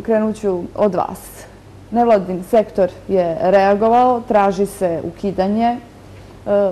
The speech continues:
potpuno, je li, e, lova. Čuli smo i što kažu nadležni.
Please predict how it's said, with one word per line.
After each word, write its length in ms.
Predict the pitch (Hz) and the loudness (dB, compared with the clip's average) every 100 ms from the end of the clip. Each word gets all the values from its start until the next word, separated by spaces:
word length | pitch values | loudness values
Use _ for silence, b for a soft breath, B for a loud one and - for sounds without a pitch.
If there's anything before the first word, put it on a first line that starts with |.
| - | 0
potpuno, 380 | 214 208 175 156 | -2 -2 -6 -6
je 180 | 175 185 | -2 0
li, 100 | 147 | -2
e, 460 | - - - - 95 - - - - | -8 -16 -16 -4 -4 -2 -4 -6 0
lova. 480 | 185 185 - 233 247 240 | 2 2 4 2 2 0
Čuli 200 | 233 214 | 0 0
smo 200 | 202 185 | -2 -6
i 40 | |
što 160 | 190 190 | -4 -2
kažu 320 | 202 190 185 | -2 -2 -2
nadležni. 640 | 185 175 180 202 233 247 | -2 0 0 0 0 -2